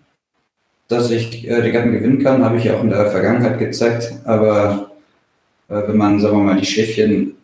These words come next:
im Trocknen hat so ein bisschen, so ein W-M-Titel, das ist halt einfach nicht selbstverständlich. Ähm, dann ist das irgendwie auch nochmal ein bisschen, erstens ein Selbstbewusstseinsboost und zweitens auch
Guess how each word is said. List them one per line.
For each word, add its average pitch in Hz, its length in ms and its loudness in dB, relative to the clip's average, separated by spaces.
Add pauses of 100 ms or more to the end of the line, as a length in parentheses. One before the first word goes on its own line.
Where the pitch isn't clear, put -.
(100)
im - 140 -12
Trocknen 113 380 -2
hat 113 140 0
so 101 100 -4
ein 104 80 2
bisschen, - 580 0 (300)
so 98 120 -12
ein 104 120 0
W-M-Titel, 110 540 0
das 98 180 0
ist - 180 -2
halt 95 160 0
einfach 90 320 0
nicht 98 140 -2
selbstverständlich. 107 880 -2 (540)
Ähm, 101 560 0 (320)
dann 92 520 2
ist - 160 -6
das 92 160 0
irgendwie 90 280 0
auch 90 100 -2
nochmal 95 220 2
ein 92 40 -2
bisschen, 90 600 -2 (120)
erstens - 380 -2
ein 104 80 2
Selbstbewusstseinsboost 107 1400 0
und 98 180 -4
zweitens 95 560 0
auch 92 460 -2